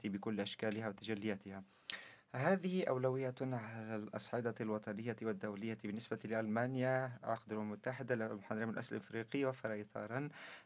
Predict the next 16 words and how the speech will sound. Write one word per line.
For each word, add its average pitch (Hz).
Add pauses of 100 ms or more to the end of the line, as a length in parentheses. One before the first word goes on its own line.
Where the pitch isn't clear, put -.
يمكن 113 (140)
من 113
خلاله 110
النهوض 113
بسياسات 110
وممارسات 104
لمكافحة 110
العنصرية 107 (140)
أيضًا 127
في 104
ألمانيا، 98
لكننا 107
لا 107
نمكن 110
من 107
عملنا، 107